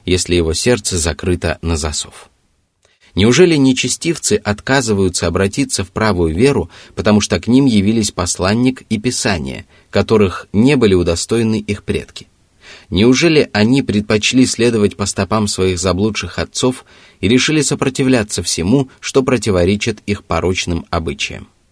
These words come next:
Это действительно так, и поэтому Аллах сказал о мекканских язычниках и им подобных неверующих:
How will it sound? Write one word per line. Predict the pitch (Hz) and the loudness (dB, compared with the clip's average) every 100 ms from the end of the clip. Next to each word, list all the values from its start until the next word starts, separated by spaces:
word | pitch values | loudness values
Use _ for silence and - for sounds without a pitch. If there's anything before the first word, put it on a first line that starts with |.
| _ _ _ _ _ _ - | _ _ _ _ _ _ -2
Это | 101 113 123 | 2 4 4
действительно | 131 - 143 131 135 127 | 2 0 -2 0 2 2
так, | 107 - - - _ _ - | 0 -8 -12 -20 _ _ -6
и | 87 | 0
поэтому | 101 104 104 104 | 2 2 2 4
Аллах | 104 117 - | 4 2 0
сказал | - 113 107 123 104 | -4 -2 0 0 0
о | 87 | -2
мекканских | 87 87 - 92 - - - | -2 -2 -2 -2 -2 -10 -10
язычниках | 78 85 120 - 95 - - - _ _ | -6 -4 -2 -2 -4 -6 -14 -18 _ _
и | 98 104 | 0 2
им | 123 127 | 4 2
подобных | 90 82 82 82 - | 0 0 -2 -4 -4
неверующих: | 85 73 57 71 - - - | -4 -4 -6 -8 -8 -10 -20